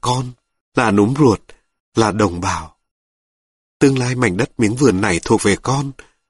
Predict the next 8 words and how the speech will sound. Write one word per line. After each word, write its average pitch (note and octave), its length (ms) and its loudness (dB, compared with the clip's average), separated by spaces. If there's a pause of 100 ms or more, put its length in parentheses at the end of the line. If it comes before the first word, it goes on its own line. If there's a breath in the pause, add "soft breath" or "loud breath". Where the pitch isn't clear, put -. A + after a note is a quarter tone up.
và A#2+ 220 2
những A#2 200 2
thế D#3+ 120 0
hệ E3 200 2
sau D3+ 200 2
con. C#3+ 380 -6 (640)
Nên C3+ 260 4
nhớ, G#2+ 280 0